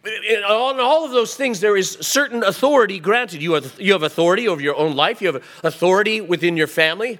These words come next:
heads of households. You have authority over your business institutions. You have authority if you, uh, if you own those businesses. You have author-, we have authority that has been granted to us in the various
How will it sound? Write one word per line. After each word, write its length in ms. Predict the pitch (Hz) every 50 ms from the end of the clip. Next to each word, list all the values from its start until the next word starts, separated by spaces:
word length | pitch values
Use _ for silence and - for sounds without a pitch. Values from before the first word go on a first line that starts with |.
| - -
heads 260 | - 175 170 160 139
of 120 | 147 165 147
households. 520 | 143 156 165 160 156 - 196 220 254 214
You 80 | 185 202
have 80 | 190
authority 480 | 165 165 - - 180 175 185 190 202 208
over 120 | 196 180
your 180 | 180 180 170 156 - - - -
business 460 | - 196 208 175 165 196 208 - -
institutions. 760 | 214 208 - - 185 165 - 208 220 208 - 247 269 240 175
You 80 | 208 214
have 160 | 202 202 180
authority 540 | 180 170 175 185 190 196 208 226 247 254 226 - - - 202
if 140 | 170 165 151
you, 240 | 180 190 202 190 -
uh, 220 | 165 160 143 - - - -
if 140 | 165 156 135
you 140 | 170 175
own 240 | - 175 185 202 208
those 180 | 190 190 185 151
businesses. 540 | 151 175 190 180 185 214 196 - 240 208 175
You 100 | 202 196
have 100 | 190 175
author-, 360 | 170 - - 202 202 220 220
we 160 | 190 196 208
have 160 | 196 185 170
authority 480 | 170 165 - 185 196 208 220 226 240 233
that 120 | 185 190
has 140 | 185 165 143
been 140 | 160 165 160
granted 400 | 131 156 170 185 208 190 202 175
to 120 | 190 196
us 140 | 208 202 202
in 80 | 175 165
the 80 | 156
various 420 | 143 156 165 180 185 185 175 180